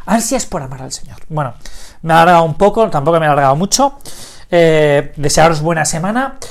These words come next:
y, como veis, pues vamos a seguir rezando por esta familia de Málaga, eh, por el pequeño Julen y por todos nosotros también, eh, por Venezuela, ¿no? Que estos días, pues, como hemos visto, pues,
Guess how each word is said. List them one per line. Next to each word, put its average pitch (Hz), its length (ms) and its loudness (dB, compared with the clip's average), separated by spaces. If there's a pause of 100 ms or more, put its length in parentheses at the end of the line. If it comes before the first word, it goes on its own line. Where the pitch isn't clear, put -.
(280)
y, 156 420 0
como 156 220 -2
veis, 180 360 0
pues 147 600 0
vamos 160 300 -4
a 170 80 -2
seguir 156 240 -6
rezando 151 460 -4
por 147 120 -4
esta - 200 -6
familia 180 520 -4
de 143 140 -10
Málaga, 208 460 -8 (520)
eh, 143 280 -2
por 143 100 -4
el 127 80 -2
pequeño 180 320 -2
Julen 254 340 0 (480)
y 180 160 2
por 160 180 2
todos 226 280 0
nosotros 202 340 -2
también, 185 520 -4
eh, 156 280 0
por 147 160 0
Venezuela, 135 500 -2
¿no? 220 200 -2
Que 135 140 -8
estos 127 260 -8
días, 156 280 0
pues, 143 320 -4
como 127 340 -6
hemos 143 200 -6
visto, 160 380 -2
pues, 127 340 -6